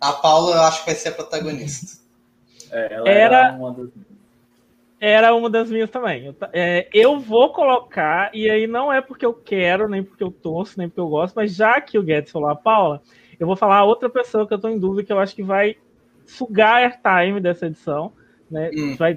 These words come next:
Speaker 3: vai, vai ter muito dele no, no, no programa, que é o Kaysar.
Speaker 1: É.
Speaker 3: Eu acho que não tem como fugir de muito Kaysar nesse
Speaker 1: Ah.
Speaker 3: programa, e acho que,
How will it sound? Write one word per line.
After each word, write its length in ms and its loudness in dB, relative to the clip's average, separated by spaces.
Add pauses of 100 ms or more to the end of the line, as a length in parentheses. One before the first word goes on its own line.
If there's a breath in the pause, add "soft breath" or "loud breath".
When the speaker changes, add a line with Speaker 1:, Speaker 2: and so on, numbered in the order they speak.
Speaker 3:
vai, 260 -2
vai 100 -2
ter 380 0
muito 720 0
dele 340 0
no, 240 -6
no, 300 -10
no 140 -12
programa, 480 -6 (200 soft breath)
que 140 0
é 80 6
o 60 2
Kaysar. 520 0
Speaker 1:
É. 40 -4
Speaker 3:
Eu 80 0
acho 160 -4
que 60 -4
não 180 -2
tem 160 -8 (140)
como 540 2 (220 soft breath)
fugir 440 -2
de 100 -2
muito 400 0
Kaysar 440 2
nesse 120 -8
Speaker 1:
Ah. 40 -14
Speaker 3:
programa, 600 -4
e 160 2
acho 380 2
que, 220 -6